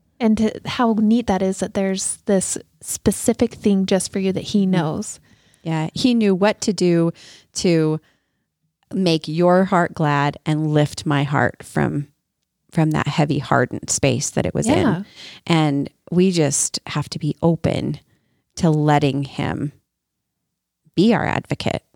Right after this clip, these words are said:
Speaker 2: working with him.
Speaker 1: Yeah, helping to plead our gate, plead our case to not only our Heavenly Father, but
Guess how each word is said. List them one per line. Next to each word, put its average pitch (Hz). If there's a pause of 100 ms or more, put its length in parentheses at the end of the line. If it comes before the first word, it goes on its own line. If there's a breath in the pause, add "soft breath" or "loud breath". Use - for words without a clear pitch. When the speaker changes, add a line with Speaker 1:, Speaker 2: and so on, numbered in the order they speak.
(140)
Speaker 2:
working 175
with 131
him. - (1000)
Speaker 1:
Yeah, 233
helping 208
to 196 (460)
plead 208
our 190
gate, 180 (180)
plead 226
our 202
case 214
to 214
not 208
only 196
our 208
Heavenly 196
Father, 202
but 202